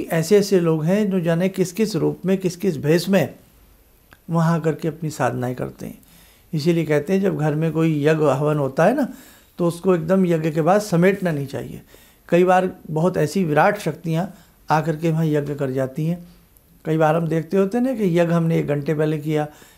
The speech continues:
लेकिन अभी तक अग्नि बड़ी सुंदर प्रज्वलित हो रही है और बड़ा घर में सुवास और सुगंधी महकी हुई है। तो बहुत सारी बातें हैं साधकों, समय समय के हिसाब से आपको बहुत कुछ बताता रहूँगा।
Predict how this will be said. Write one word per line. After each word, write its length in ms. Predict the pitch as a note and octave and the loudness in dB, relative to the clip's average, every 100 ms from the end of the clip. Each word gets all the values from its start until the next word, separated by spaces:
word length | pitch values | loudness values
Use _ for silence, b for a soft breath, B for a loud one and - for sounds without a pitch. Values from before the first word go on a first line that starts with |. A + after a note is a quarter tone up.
| _ | _
लेकिन 240 | E3 D3+ D3+ | -4 -2 -2
अभी 220 | C#3+ D#3+ | -2 0
तक 180 | E3 D#3 | 0 2
अग्नि 280 | C#3+ D#3+ | 0 0
बड़ी 180 | D3+ D3+ | 0 -2
सुंदर 400 | D3+ D3 D#3+ F3 | -2 -2 2 0
प्रज्वलित 480 | D3 C#3+ C3+ C3+ - | 0 -4 -4 -6 -6
हो 60 | - | -8
रही 160 | - | -10
है 160 | - - B B B B - | -14 -18 B B B B -8
और 100 | D3 | -2
बड़ा 220 | D3+ D3+ | 0 0
घर 200 | D3 D#3 | 0 0
में 200 | E3+ F#3 B B - | 0 -2 B B -12
सुवास 520 | - D3+ D3+ F3 F3 | -4 2 2 2 0
और 80 | E3 | -4
सुगंधी 520 | - E3 E3 E3+ A3 | -4 -2 2 4 4
महकी 280 | F#3 C#3+ C#3 | 4 -2 -4
हुई 200 | B2+ - | -6 -6
है। 160 | - - b b b b b - | -12 -18 b b b b b -8
तो 40 | |
बहुत 280 | D#3+ G3 G3 | -2 0 2
सारी 220 | E3+ E3+ | 2 4
बातें 300 | D3+ C#3+ E3+ | 2 2 0
हैं 260 | E3+ D#3+ D#3 | 0 -2 -4
साधकों, 560 | - C#3 D3+ D#3+ D#3 F#3 B B B B | -2 0 0 0 -2 -2 B B B B
समय 280 | - E3+ F3+ | -2 2 2
समय 260 | E3+ D#3 D#3 | 2 0 0
के 120 | D3 | 0
हिसाब 280 | C#3+ D3 C#3+ | 0 0 0
से 160 | - | 0
आपको 300 | C#3+ C3+ - | 0 0 -6
बहुत 260 | C#3 C#3+ C#3 | -6 -6 -6
कुछ 260 | D#3+ E3 - | -8 -6 -6
बताता 420 | C#3+ C#3 C3+ D3 | -4 -2 -2 0
रहूँगा। 440 | C#3+ D3 E3 F#3+ | -2 -2 -2 -4